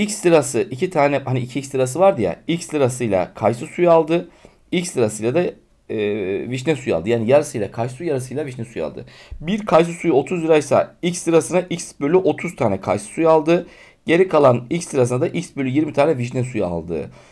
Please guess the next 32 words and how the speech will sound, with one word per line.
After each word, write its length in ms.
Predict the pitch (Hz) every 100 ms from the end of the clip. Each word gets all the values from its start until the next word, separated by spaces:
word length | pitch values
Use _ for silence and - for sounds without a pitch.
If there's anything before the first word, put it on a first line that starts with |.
| _
Sorunun 680 | - - 175 190 170 160 - _
şurasında 720 | - 180 180 160 147 156 170 - -
sorunun 420 | 156 156 165 160
çözümünü 520 | - 143 139 147 160
vermiş. 540 | 135 117 95 78 - _ _
Ne, 280 | 113 117 113
nasıl 200 | 123 123
yapacağınızı 720 | 104 104 98 101 101 113 147 -
ifade 400 | - 104 104 104
etmiş. 280 | 101 87 -
İçinde 540 | 139 127 180 180 156 - - _ -
aynı 220 | 170 190
cins 140 | 135
meyve 300 | 131 160 190
suyu 220 | 180 147
bulunan 200 | 117 113
sekiz 360 | 107 156 196 185
paketi 340 | 170 175 175
evdeki 440 | 202 151 160 151 180
so-, 320 | 151 127 127
soğutucuya 480 | 135 131 127 139 123
koyuyor. 400 | 101 78 55 - - - - _ -
İçinde 300 | 127 165 175
aynı 200 | 185 175
cins, 260 | 175 175 - 90 110
e, 240 | 113 117
meyve 320 | 117 147 180
suyu 220 | 175 170 143
bulunan 320 | 139 95 - _ -
ya 160 | 131 202
sekiz 360 | 202 190 226
tane 340 | 185 143 110